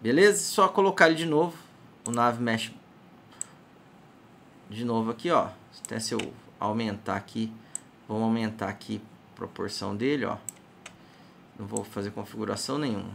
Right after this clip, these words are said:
Só vou fazer com que pegue em todo o cenário, ó. Tá vendo? Vamos dar um play aqui agora e ela já vai,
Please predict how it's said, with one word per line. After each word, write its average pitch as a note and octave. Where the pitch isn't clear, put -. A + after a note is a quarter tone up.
Só -
vou A#2
fazer G#2+
com A2+
que A2
pegue G#2
em G#2
todo C3+
o -
cenário, A2
ó. -
Tá A2
vendo? C#3+
Vamos A#2+
dar A#2
um A2+
play A2+
aqui A2
agora A#2+
e -
ela C3
já C3
vai, A2+